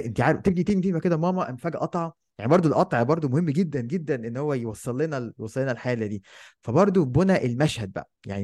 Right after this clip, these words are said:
نبني المشهد الح-، الحواري نف-، ال-، الحوار نفسه في البنى بتاعه. ده برضو بتبنوه إزاي؟ بتبقوا عارفين إن أنتوا هتبتدوا هنا وتنتهوا هنا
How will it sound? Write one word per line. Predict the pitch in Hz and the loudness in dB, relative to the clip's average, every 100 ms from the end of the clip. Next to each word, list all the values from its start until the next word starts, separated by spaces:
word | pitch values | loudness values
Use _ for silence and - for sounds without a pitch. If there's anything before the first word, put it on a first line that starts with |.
| 110 | 0
نبني | 143 139 | 2 4
المشهد | 123 143 - 147 | 4 2 2 0
الح-، | 113 98 - | 0 -4 -6
الحواري | 98 104 - 120 143 156 151 | -6 -4 2 4 6 4 2
نف-، | 131 110 | 0 0
ال-، | 110 98 92 - | -4 -4 -6 -10
الحوار | - 120 160 151 | 0 4 6 4
نفسه | 151 - 147 - - - _ | 0 -2 -6 -6 -18 -20 _
في | 110 | 0
البنى | 117 139 | 2 2
بتاعه. | 120 - 92 82 - _ _ _ _ _ _ _ | 2 2 0 0 -12 _ _ _ _ _ _ _
ده | 113 139 | -2 2
برضو | 160 151 | 2 2
بتبنوه | 110 113 123 127 143 | 0 0 0 0 -4
إزاي؟ | 110 107 80 | 0 -2 -2
بتبقوا | 95 104 104 | -6 -4 -2
عارفين | 104 - 151 | -2 -4 -6
إن | 135 | -4
أنتوا | 127 143 127 | -4 -4 -6
هتبتدوا | 107 101 135 | -6 -2 0
هنا | 127 135 | 0 0
وتنتهوا | 113 110 104 139 127 | -2 -4 -2 0 0
هنا | 147 165 | 0 -4